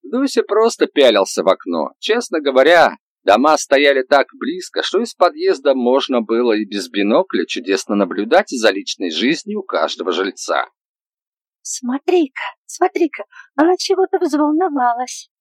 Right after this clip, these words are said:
Speaker 1: насторожилась Раечка.
Speaker 2: "и у Урванцева рожа какая-то испуганная сделалась".
Speaker 1: "Ну дай посмотрю".
Speaker 2: "Да чего тебе дай? Вон она уже из подъезда бежит".
Speaker 1: "Раиса, срочно на колёса.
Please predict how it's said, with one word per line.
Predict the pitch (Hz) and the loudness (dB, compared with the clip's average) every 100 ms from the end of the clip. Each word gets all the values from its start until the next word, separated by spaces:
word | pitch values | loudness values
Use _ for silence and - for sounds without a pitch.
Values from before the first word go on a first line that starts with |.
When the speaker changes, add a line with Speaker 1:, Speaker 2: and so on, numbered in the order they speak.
| _ | _
Speaker 1:
насторожилась | 107 - 113 107 95 92 87 104 | -10 -2 2 2 2 -2 0 2
Раечка. | 95 85 - - 80 _ _ - | 2 2 -2 -8 -10 _ _ -2
Speaker 2:
"и | 320 311 311 _ | 0 0 -4 _
у | 311 311 - - | -2 -2 -2 0
Урванцева | 359 285 262 220 233 - 247 254 | 0 2 0 0 -8 -2 2 2
рожа | 254 247 - | 2 0 -4
какая-то | - 247 - 262 262 _ | -4 -4 0 -2 -2 _
испуганная | - - - 262 240 226 226 226 | -14 -6 -2 0 0 -2 -6 -8
сделалась". | - 247 233 233 233 233 - - _ | -8 -2 0 0 -2 -8 -16 -20 _
Speaker 1:
"Ну | - 73 85 | -12 -6 -2
дай | 85 101 | 4 4
посмотрю". | - - 101 87 92 90 90 _ - | 2 -4 0 0 2 0 -2 _ -14
Speaker 2:
"Да | 262 320 311 302 | -2 0 0 -2
чего | - - 359 415 403 | -6 0 2 4 2
тебе | - 311 277 233 | 0 0 0 0
дай? | 269 254 233 208 _ _ _ _ - | 2 4 2 -2 _ _ _ _ -6
Вон | 359 381 311 277 | 2 4 4 4
она | 269 285 | 4 4
уже | 294 262 320 | 2 2 0
из | 285 | 0
подъезда | - 359 330 349 - 247 | -2 0 2 2 0 -2
бежит". | 240 233 240 254 - _ _ _ _ - | -2 0 0 -2 -8 _ _ _ _ -4
Speaker 1:
"Раиса, | 78 85 95 113 294 220 - 80 | -2 4 4 4 2 -2 -4 -4
срочно | - 95 85 82 90 113 - 143 | -4 -2 0 2 2 2 0 0
на | 156 | 2
колёса. | - 170 107 98 101 95 | 2 4 4 4 2 0